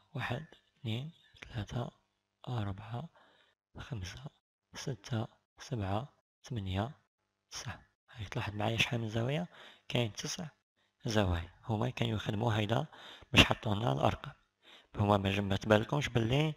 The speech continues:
آه، الأرقام هادو حطوهم بطريقة عشوائية. غير هيدا ما عندها حتى فكرة، هي قالوا لواحد نرمزو هيدا، والرمز تاع اثنان نحطو هيدا،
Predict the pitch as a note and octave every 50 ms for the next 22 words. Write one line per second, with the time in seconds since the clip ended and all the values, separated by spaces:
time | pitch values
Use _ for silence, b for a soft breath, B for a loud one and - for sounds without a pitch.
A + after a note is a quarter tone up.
0 | B B B B B B B B B B _ _ - - A2 G#2+ G#2+ G#2+ G#2+ G2+
1 | F#2+ F#2+ F#2+ F#2+ F#2 - - A2 G#2 - - B2+ C3+ D3+ D3 A#2+ G#2 G#2+ G#2 G#2
2 | B2 C3+ D3 - - - - B2 A2 A#2 C3 C3 B2 - - - A#2+ A2+ A2 A2
3 | - C3+ C3 A#2 G2+ - B2 B2+ - - A2 G2 G2 F#2+ G2 B B B B B
4 | B B - A2+ G#2+ G#2+ A2+ A2+ G2+ A2 A2+ A2+ A2 G#2 G#2 G2+ G#2 G2+ - -
5 | - A#2+ G#2+ - A2 G2+ G2 F#2+ A2+ C3 C3+ A#2+ A2 G#2+ A2 A2 A2 G2+ B B
6 | B B B B - G#2+ G2+ G#2+ G#2 G#2+ A2 G#2 - A2 G2+ G#2 G2+ G2+ G2+ G2+
7 | G2 G2 F#2 G#2 G#2 F#2 F2+ F#2 F#2 F2+ F2+ G#2+ B2 B2+ B2 A#2 G#2 G#2 G#2+ G#2+
8 | G#2 G2 - - - - - G2+ - - G#2 G2+ G2 F#2 - - - A2 F#2 F2+
9 | F#2+ F#2 F#2 G#2+ A#2 A#2 A2+ G#2+ G2+